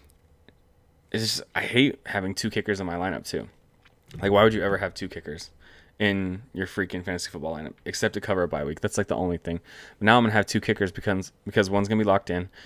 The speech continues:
and I have to pick up a kicker. I have to drop freaking, I don't know, probably end up dropping Ja'Marr Chase or Trey Lance. And I love Trey Lance 'cause he's gonna come out and be great, but, I mean, I, I'm gonna have to drop him just to get a freaking kicker for this week. That's a shame.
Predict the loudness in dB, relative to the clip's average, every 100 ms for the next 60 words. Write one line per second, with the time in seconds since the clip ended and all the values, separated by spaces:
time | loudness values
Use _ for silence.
0 | -20 0 2 4 0 0 0 2 0 -4
1 | 0 0 2 -2 0 2 2 0 -2 0
2 | -2 -4 -8 -20 -20 -10 2 2 4 2
3 | 2 0 0 0 -4 -4 -2 -2 -2 -2
4 | -2 -4 -10 -16 -20 -20 -20 -6 -4 2
5 | 4 4 2 0 4 8 8 6 4 4
6 | 0 -4 -2 -2 -2 -2 -2 -2 -4 2
7 | 2 2 0 -4 -4 -18 -20 -20 _ _
8 | -6 -2 0 -2 -2 -4 -4 -6 0 0
9 | 0 -6 -8 -6 -6 -2 -2 -2 -4 -4
10 | -4 -6 -6 -4 -6 -6 -12 -20 -20 -20
11 | _ -10 -6 -6 -6 -8